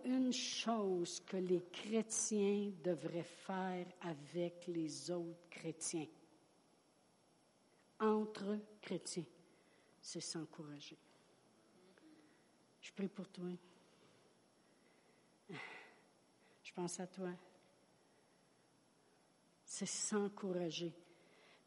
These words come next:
Puis, euh, vous savez, on regarde des fois l'apôtre Paul, et on regarde aux apôtres, euh, comment l'apôtre Paul écrivait toutes les lettres à Éphèse, à Col-, à Colossiens, puis tout, puis il disait, « Je ne cesse de prier pour vous, puis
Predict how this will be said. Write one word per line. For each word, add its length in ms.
Puis, 180
euh, 120
vous 80
savez, 500
on 280
regarde 400
des 100
fois 240
l'apôtre 560
Paul, 720
et 40
on 140
regarde 320
aux 220
apôtres, 520
euh, 200
comment 220
l'apôtre 440
Paul 220
écrivait 720
toutes 180
les 220
lettres 440
à 40
Éphèse, 720
à 20
Col-, 460
à 80
Colossiens, 920
puis 120
tout, 220
puis 140
il 80
disait, « 500
Je 160
ne 100
cesse 540
de 80
prier 380
pour 260
vous, 360
puis 140